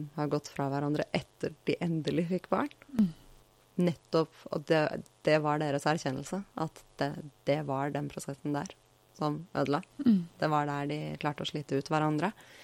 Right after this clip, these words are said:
Speaker 1: Og så har jeg hørt om de som har sett at nå går det i den retningen, at nå driver vi og offrer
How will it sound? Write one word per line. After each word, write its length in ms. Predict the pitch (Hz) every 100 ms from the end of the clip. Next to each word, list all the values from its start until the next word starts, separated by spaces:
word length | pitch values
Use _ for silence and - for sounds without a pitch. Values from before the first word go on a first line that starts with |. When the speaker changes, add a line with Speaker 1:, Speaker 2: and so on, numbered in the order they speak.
| - - - - - -
Speaker 1:
Og 100 | 247
så 200 | - 196
har 140 | 196
jeg 140 | 196 202
hørt 200 | 196 -
om 140 | 220
de 100 | 190
som 240 | 165 180 180
har 360 | 175 160 160 160
sett 320 | - 147 -
at 160 | 151 -
nå 280 | 156 147 156 -
går 340 | - 131 139
det 120 | 147 160
i 120 | 170 160
den 220 | 156 151
retningen, 600 | 147 - - 131 147 180 196
at 340 | - 160 - - -
nå 260 | 165 143
driver 320 | 143 143 139 143
vi 140 | 139 147
og 420 | - 156 151 147 -
offrer 560 | - - - 139 147